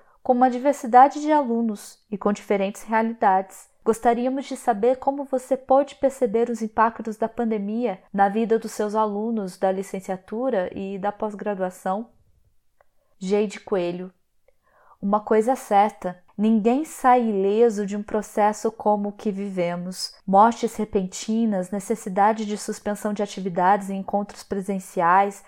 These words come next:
suspensão de algum tempo, no caso da ufes, do calendário acadêmico. Mas essa leitura também é importante ser feita trazendo os contextos social e político mais ampliados, que implicaram a vida de todos,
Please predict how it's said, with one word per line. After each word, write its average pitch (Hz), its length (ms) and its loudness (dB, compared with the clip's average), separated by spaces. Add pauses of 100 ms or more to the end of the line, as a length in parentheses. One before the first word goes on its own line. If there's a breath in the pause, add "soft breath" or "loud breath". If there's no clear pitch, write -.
suspensão 226 640 -2
de 233 100 2
algum 226 240 0
tempo, 240 500 -2
no 185 120 -4
caso 185 420 0
da 180 140 2
ufes, 185 640 -4 (160 soft breath)
do 208 100 -6
calendário 208 540 4
acadêmico. 190 800 -4 (220)
Mas 208 200 2
essa 233 220 -2
leitura 247 460 -2
também 262 380 -2
é - 20 -8
importante 277 600 -4
ser 233 180 -4
feita 247 540 0
trazendo 233 480 -2
os - 120 -12
contextos 247 640 0
social 254 520 0
e 269 40 0
político 262 560 -6
mais 233 240 0
ampliados, 233 800 0 (100)
que - 120 -2
implicaram 220 640 0
a 226 80 -2
vida 220 260 -2
de - 140 -8
todos, 202 580 0